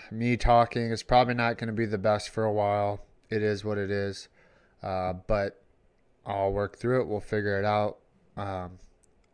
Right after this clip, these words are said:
I'd appreciate it if anybody out there had any sort of tips, tricks,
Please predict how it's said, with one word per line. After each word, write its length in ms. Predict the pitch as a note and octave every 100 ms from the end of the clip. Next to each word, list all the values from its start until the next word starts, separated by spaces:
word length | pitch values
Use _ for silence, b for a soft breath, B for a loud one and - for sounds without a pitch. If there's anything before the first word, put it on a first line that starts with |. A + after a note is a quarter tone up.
| _ -
I'd 180 | G2
appreciate 540 | F2+ - G#2+ - G2+ G2
it 40 |
if 120 | F2+ -
anybody 640 | A#2 A2+ G#2+ G2+ G#2 G2 G2+
out 180 | G2+
there 140 | - G2
had 240 | G2 G2 A2
any 420 | G#2+ G#2 G2+ G2
sort 240 | - G2+
of 80 | F#2+
tips, 320 | - G#2 -
tricks, 560 | - - G2+ - -